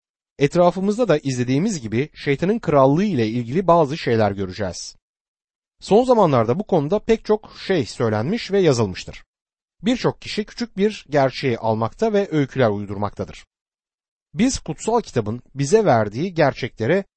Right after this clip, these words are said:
bağlı kalacağız. Bazıları kendi isteğiyle Tanrı'ya karşı gelen şeytanı izlediğine göre meleklerin de özgür iradelerinin olduğunu söylemeliyiz. Bazıları İncil'de sık sık adı geçen cinlerdendir.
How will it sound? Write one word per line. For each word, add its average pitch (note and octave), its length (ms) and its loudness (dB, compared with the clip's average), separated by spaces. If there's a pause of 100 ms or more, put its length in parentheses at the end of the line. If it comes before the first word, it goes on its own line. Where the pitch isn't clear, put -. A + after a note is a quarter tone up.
(140)
bağlı G#2+ 260 2
kalacağız. - 640 -10 (720)
Bazıları G3+ 440 2
kendi E3+ 300 -2
isteğiyle B2 540 -4
Tanrı'ya D3+ 360 -2
karşı A#2+ 320 -4
gelen B2 400 -4
şeytanı C#3 440 -4
izlediğine A2+ 520 -4
göre A#2+ 300 -4 (400)
meleklerin E3+ 640 0
de F#3 300 0
özgür D3 580 -4
iradelerinin D#3 1120 -2
olduğunu C#3 400 -2
söylemeliyiz. G2+ 720 -6 (920)
Bazıları F#3 440 2
İncil'de E3+ 400 -4
sık - 220 -8
sık - 260 -6
adı E3 120 -2
geçen F3+ 460 -4 (120)
cinlerdendir. A#2+ 760 -2